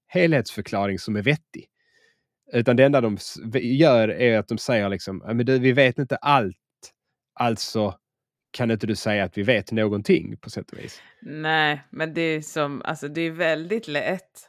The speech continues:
Speaker 2: om det inte finns en studie på det som man vill hålla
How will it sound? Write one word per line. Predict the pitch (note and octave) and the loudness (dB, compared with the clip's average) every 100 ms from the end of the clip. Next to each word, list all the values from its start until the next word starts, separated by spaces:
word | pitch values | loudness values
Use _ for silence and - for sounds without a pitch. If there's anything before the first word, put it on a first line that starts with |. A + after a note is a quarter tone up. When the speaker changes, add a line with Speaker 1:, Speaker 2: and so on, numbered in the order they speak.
| _ | _
Speaker 2:
om | - D#3 D#3+ | -8 -6 -6
det | - G3 | -6 -6
inte | E3+ C3+ E3+ | -6 -6 -6
finns | F#3+ F3+ D3+ - | -6 -4 -4 -6
en | D3 | -10
studie | - - G#3+ G3+ D3 | -10 -6 -4 -4 -6
på | D3 D3 | -6 -4
det | D3 C#3 | -2 -4
som | C#3 C#3+ | -4 -6
man | C#3 C3 C3 | -4 -6 -6
vill | C#3 C3+ | -10 -8
hålla | D3 C#3+ C3+ C3+ C#3 - | -4 -2 -2 -6 -6 -8